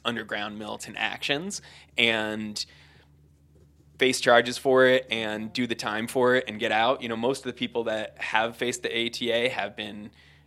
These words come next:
have done the, and that have gotten convicted have been released. Uh, there's a few that are still, one that I'm thinking of, Walter Bond, who's still locked up for that. But a lot of the folks do the time and have been successful. You know, Kevin and Tyler, for example, and they,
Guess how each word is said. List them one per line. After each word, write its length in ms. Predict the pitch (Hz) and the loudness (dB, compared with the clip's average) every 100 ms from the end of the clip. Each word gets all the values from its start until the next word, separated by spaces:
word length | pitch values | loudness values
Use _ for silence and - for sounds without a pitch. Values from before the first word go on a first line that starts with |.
| _ - | _ -8
have 220 | 117 104 | -4 -2
done 160 | 107 107 | -4 -6
the, 100 | 110 - | -8 -6
and 180 | 110 | -6
that 100 | 104 | -6
have 120 | 101 107 | -8 -6
gotten 260 | 110 110 | -6 -6
convicted 500 | 113 110 107 127 117 | -10 -10 -6 -4 -6
have 220 | 113 107 | -4 -4
been 140 | 107 104 | -4 -10
released. 520 | 101 110 131 151 - - | -10 -8 -6 -8 -10 -10
Uh, 220 | 101 98 | -8 -8
there's 340 | 107 104 - - _ - | -10 -10 -12 -14 _ -14
a 60 | |
few 300 | - - 117 | -14 -8 -4
that 120 | 113 104 | -2 -2
are 120 | 104 | -4
still, 460 | - 107 107 104 - - _ | -6 -4 -2 -4 -8 -20 _
one 260 | 107 113 | -4 -2
that 100 | 110 | -2
I'm 140 | 107 110 | -6 -8
thinking 340 | 117 104 117 | -10 -8 -8
of, 260 | 104 101 104 | -6 -8 -10
Walter 400 | - 107 110 - | -14 -8 -6 -6
Bond, 320 | 104 107 107 107 | -6 -6 -6 -8
who's 160 | 101 | -12
still 180 | - 113 | -6 -4
locked 240 | 110 107 | -4 -4
up 140 | 110 - | -6 -8
for 100 | - | -10
that. 400 | 104 107 104 - - - _ - | -6 -4 -4 -8 -18 -20 _ 4
But 240 | 113 104 | 4 4
a 60 | 113 | 2
lot 160 | 110 | 2
of 20 | 110 | 2
the 100 | - | 0
folks 300 | 107 - - _ _ - _ _ | -4 -4 -12 _ _ -20 _ _
do 100 | 131 | -2
the 100 | 131 | 0
time 260 | - 120 139 | 2 2 4
and 80 | 131 | 4
have 320 | 131 131 127 | 4 2 2
been 160 | 147 | -2
successful. 560 | 147 139 135 143 - 101 | -2 -4 4 4 4 -8
You 80 | 107 | -8
know, 100 | 113 | -10
Kevin 300 | - 123 127 | -2 -2 -2
and 100 | 120 | -4
Tyler, 400 | - 120 143 120 | 4 6 6 4
for 140 | - | -2
example, 420 | 113 113 110 110 | -6 -8 -8 -4
and 100 | 117 | -4
they, 300 | 117 117 127 | -2 -2 -4